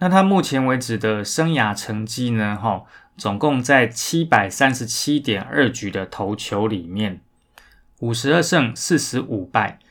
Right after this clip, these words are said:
二十三中继、九十八救援哈。那他的W H I P是一点二九。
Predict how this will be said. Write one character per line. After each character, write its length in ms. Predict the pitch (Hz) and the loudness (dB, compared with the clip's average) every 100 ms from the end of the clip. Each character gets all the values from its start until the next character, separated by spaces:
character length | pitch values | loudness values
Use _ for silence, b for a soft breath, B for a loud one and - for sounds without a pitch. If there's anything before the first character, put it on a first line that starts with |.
| b b - | b b -2
二 160 | 160 | 2
十 160 | 131 117 | 2 0
三 200 | 123 123 | 0 0
中 280 | 117 127 127 | 0 -2 -2
继、 260 | 131 101 - | -4 -4 -6
九 240 | - 101 95 | -8 -6 -6
十 200 | - 113 | -8 0
八 220 | 120 120 | 2 2
救 280 | - 107 95 | 2 0 -2
援 200 | - - | -8 -10
哈。 200 | 110 - | -12 -4
那 120 | 135 | -2
他 240 | 127 127 123 | 2 4 4
的 380 | 117 110 104 101 | 4 2 2 0
W 140 | 151 | 0
H 120 | 123 | 2
I 80 | 117 | 2
P 120 | 117 | 2
是 140 | 107 135 | -2 -2
一 60 | |
点 160 | 113 104 | -2 0
二 140 | 131 | 0
九。 300 | - - - | -2 -6 -10